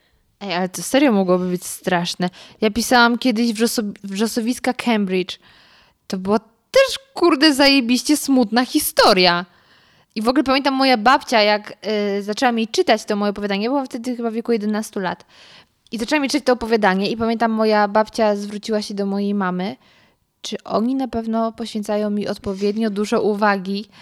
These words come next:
bo ta główna bohaterka jest, ym,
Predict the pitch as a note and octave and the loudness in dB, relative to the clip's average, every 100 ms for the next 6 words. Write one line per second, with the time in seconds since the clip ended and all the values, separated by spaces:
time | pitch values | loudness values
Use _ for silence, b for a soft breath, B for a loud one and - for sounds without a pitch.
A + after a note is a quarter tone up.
0 | B B _ G3 G3+ G3+ G3 - G3+ G3 | B B _ -2 2 2 0 -2 -4 -4
1 | G#3+ A#3 G#3+ G#3+ G#3+ G#3 G3 G3 G3+ G#3 | -2 0 0 -2 -4 -2 -2 -2 -2 0
2 | G#3 G3+ - - - - F#3 F#3+ F#3+ F#3 | 0 0 -4 -16 -16 -6 -2 0 0 -2
3 | G3 | -4